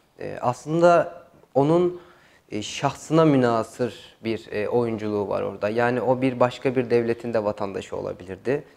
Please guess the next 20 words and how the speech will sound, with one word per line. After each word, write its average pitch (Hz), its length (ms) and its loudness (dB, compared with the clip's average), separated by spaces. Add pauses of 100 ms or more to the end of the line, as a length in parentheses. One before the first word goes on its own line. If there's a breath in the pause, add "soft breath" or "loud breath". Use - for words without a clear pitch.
Türkiye 123 340 0
vatandaşı 98 540 -4
da 98 60 -2
olabilirdi. 95 640 -4 (340 loud breath)
Kendisinin 127 540 -2
yeteneğinden 123 920 0
ve 113 80 0
görünüşünün 120 680 -2
o 120 80 -4
karaktere 117 500 0
uygunluğundan 120 920 -2
dolayı 104 240 -4
orada, 101 460 -2 (300 loud breath)
e, 87 140 -6
o 101 80 -4
karaktere 101 540 0
can 110 260 -2
vermek-, 131 560 -2
vermektedir 110 560 0
kendisi. 113 600 -4